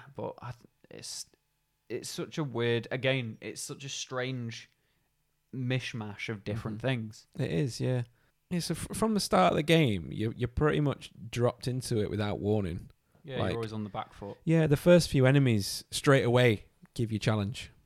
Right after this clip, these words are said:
Speaker 2: don't they? Like the, the little zombie guys.
Speaker 1: The hollows, yeah.
Speaker 2: Yeah, they sort of attack you very quickly, and you're still very much like, "Oh, fuck, I don't really know what I'm doing." You've got to learn the timing of your attacks. Like, the, the execution of the gameplay is something that's very in-depth. Like, you've got to learn almost, like, your own wind-up time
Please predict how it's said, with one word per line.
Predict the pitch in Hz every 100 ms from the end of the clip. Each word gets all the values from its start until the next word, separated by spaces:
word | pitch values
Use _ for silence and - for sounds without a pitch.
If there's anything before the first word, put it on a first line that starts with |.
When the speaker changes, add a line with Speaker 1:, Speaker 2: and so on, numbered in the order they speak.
| -
Speaker 2:
don't | 107 98
they? | 92 - _ -
Like | 107 95
the, | 117 113
the | 123
little | 101 120
zombie | 104 104 98
guys. | 65 62 - - - _ _ _ _ -
Speaker 1:
The | 101
hollows, | 107 101 95 95
yeah. | 107 127
Speaker 2:
Yeah, | 123
they | 120
sort | - -
of | 131
attack | 147 - 135
you |
very | 127 123
quickly, | - 147 - 147 143
and | 131
you're | 120
still | - 143 143
very | 127 120
much | 113 113
like, | 104
"Oh, | 120
fuck, | - 120
I | 107
don't | 123 127
really | 131
know | 127 127 123 117 - _ _ _ _
what | 117 104
I'm | 123
doing." | 139 139 127
You've | 123
got | 127
to |
learn | 135 120
the |
timing | - 127 127 120
of |
your | 110 98
attacks. | - 143 107 -
Like, | -
the, | 87 107 107 - - -
the | 143
execution | - - 143 131 -
of | 107
the |
gameplay | 95 107 127 131 - 90 60 117 - _ _ -
is | 104 98 -
something | 113 107 101
that's | 82
very | - 95 95
in-depth. | 92 95 - -
Like, | 87
you've | 113
got | 110
to | 110
learn | 117 110 107
almost, | 101 113 110 113
like, | -
your | 113 110
own | 110
wind-up | 101 107 127 131 - -
time | 135 131 143